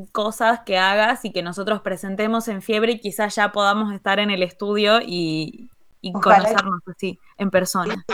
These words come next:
Speaker 2: O, o, o, o que hagamos la avant premiere de, de mi documental así como se debe en un cine, y no, no sé.
Speaker 1: Totalmente.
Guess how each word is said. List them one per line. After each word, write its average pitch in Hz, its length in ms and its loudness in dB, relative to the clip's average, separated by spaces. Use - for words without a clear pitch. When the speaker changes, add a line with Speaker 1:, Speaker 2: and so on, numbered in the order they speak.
Speaker 2:
O, 185 80 -2
o, 185 260 0
o, 190 520 6
o 180 60 -2
que 147 100 -4
hagamos 214 320 6
la 196 140 6
avant 196 240 6
premiere 196 400 -2
de, 190 260 -4
de 185 140 -6
mi 170 120 -8
documental 185 640 0
así 196 200 -2
como 190 240 -4
se 175 180 -4
debe 180 380 2
en 170 80 -6
un 170 100 -4
cine, 190 580 0
y 170 80 -4
no, 151 180 -8
no 175 140 6
sé. 180 140 4
Speaker 1:
Totalmente. 185 560 0